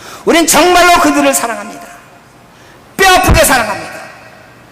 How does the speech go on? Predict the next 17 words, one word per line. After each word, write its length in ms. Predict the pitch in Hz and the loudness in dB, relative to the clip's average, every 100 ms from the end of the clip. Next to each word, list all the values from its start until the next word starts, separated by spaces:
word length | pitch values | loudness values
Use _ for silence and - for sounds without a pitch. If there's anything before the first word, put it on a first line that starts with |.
| - - - | -20 -20 -4
그러나 400 | 277 285 285 277 | 0 2 2 2
내 180 | 220 226 | 0 0
마음대로 460 | 220 214 202 208 | 2 0 0 -2
되지 240 | 196 180 170 | -4 -6 -8
않습니다. 380 | 160 - - - - - - - - - - - | -12 -16 -20 -20 -20 -20 -20 -20 -20 -20 -20 -4
그러기에 360 | 208 220 220 | 0 2 2
우리의 300 | 214 202 202 | 0 2 2
원수가 400 | 196 190 190 185 | 4 2 0 -2
됐다는 380 | 180 185 180 185 | -2 -2 -4 -4
그 80 | 175 | -4
말씀이 360 | 175 170 185 175 | -2 -4 -6 -12
됩니다. 260 | 170 - - - - _ _ _ - _ - - - | -18 -20 -20 -20 -20 _ _ _ -20 _ -20 -20 -8
그를 180 | - 233 | 0 2
보면 280 | 233 240 233 | 2 2 2
내 240 | 240 285 | 2 2
마음이 320 | 285 254 254 247 | 2 2 0 -4
아픕니다. 400 | 202 - - | -6 -16 -20